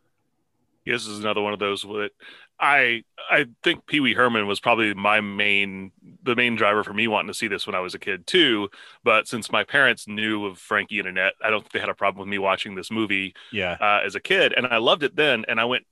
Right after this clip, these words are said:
Speaker 1: you know, years without even really thinking about it or seeing it again. And then I watched it again in my, like, high school or even, like, later years, and just fell in love with the movie all over again. And this song in particular, because by that point in time,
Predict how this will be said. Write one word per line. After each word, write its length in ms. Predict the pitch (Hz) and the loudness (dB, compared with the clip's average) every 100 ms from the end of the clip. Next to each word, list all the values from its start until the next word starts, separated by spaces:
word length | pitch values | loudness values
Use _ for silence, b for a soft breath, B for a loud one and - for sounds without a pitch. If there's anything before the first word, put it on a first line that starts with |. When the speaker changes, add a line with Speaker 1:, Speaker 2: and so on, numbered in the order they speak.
| _ _ | _ _
Speaker 1:
you 120 | - 113 | -10 -4
know, 180 | 95 - _ | -4 -6 _
years 480 | 113 139 165 120 110 | -4 0 4 4 2
without 300 | 110 107 107 _ _ _ | 2 2 2 _ _ _
even 320 | 143 110 104 95 _ 123 | -8 -6 -6 -8 _ -2
really 180 | 117 | 0
thinking 400 | 95 175 208 156 | 2 2 2 -2
about 180 | 101 95 | 2 2
it 40 | 95 | 2
or 40 | |
seeing 260 | - 135 113 | -2 -2 -2
it 80 | 95 | 0
again. 280 | 117 143 | 2 2
And 100 | 104 104 | 2 0
then 200 | 101 98 | -2 0
I 140 | 98 101 - 117 | -2 -4 -14 -2
watched 400 | 104 104 - 101 | 0 0 -2 -6
it 40 | |
again 280 | 92 110 107 | -2 -2 0
in 140 | 98 | -2
my, 180 | 95 92 | -2 -2
like, 180 | 90 - | -4 -4
high 180 | 101 95 | -4 -4
school 440 | - 101 92 87 | -4 -4 -4 -8
or 340 | 98 92 87 85 | -8 -8 -8 -12
even, 300 | 98 92 90 | -12 -12 -12
like, 160 | 87 - - | -16 -14 -4
later 240 | 104 98 | -2 -2
years, 360 | 90 90 85 - B B B B - | -4 -8 -10 -14 B B B B 0
and 320 | 101 92 92 | 2 2 -2
just 140 | 101 - | -6 2
fell 160 | 135 | 4
in 60 | 120 | 4
love 100 | 113 | 2
with 80 | 104 | 0
the 60 | |
movie 200 | 110 107 | -2 2
all 120 | 95 | 2
over 200 | 101 101 | 4 2
again. 340 | 95 98 95 95 | 0 0 -2 -2
And 240 | 95 95 92 | -4 -4 -4
this 180 | 98 - | -6 -2
song 400 | 120 110 107 101 | 2 2 2 0
in 100 | 90 | -6
particular, 480 | 120 143 127 101 | -2 -2 0 -2
because 260 | 98 107 107 | 2 2 2
by 140 | 107 110 | 2 4
that 220 | 139 - | 2 -2
point 180 | 113 110 | -8 -6
in 60 | |
time, 180 | 110 | -2